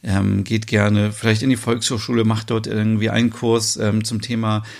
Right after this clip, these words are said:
Kunst oder, ähm, ihr geht gerne ins Museum oder so oder was auch immer. Man lernt dort viele Leute kennen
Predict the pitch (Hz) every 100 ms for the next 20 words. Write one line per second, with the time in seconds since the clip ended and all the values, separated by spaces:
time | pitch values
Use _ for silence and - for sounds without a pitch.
0 | - - 131 139 123 110 - 123 107 107
1 | 110 110 101 101 107 113 104 107 110 120
2 | 127 113 135 117 123 127 123 113 113 120
3 | 123 117 135 - - 131 131 - 120 120
4 | 95 101 107 120 120 113 113 143 139 120
5 | 117 117 113 123 131